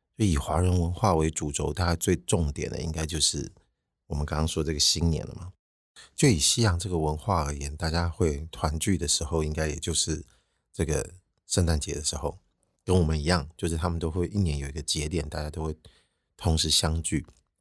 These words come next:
所以说提到圣诞节，其实也是每年在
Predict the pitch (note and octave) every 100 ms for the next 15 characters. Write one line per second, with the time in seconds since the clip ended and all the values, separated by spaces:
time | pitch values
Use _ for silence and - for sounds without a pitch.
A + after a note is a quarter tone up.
0 | _ - B2+ A#2 B2 - - - G#2+ C#3
1 | C#3+ A#2+ A2 F2+ E2 - - - E2+ E2+
2 | - _ _ _ - E2 - C3 D#2+ C#2
3 | C#2 D#2+ G#2+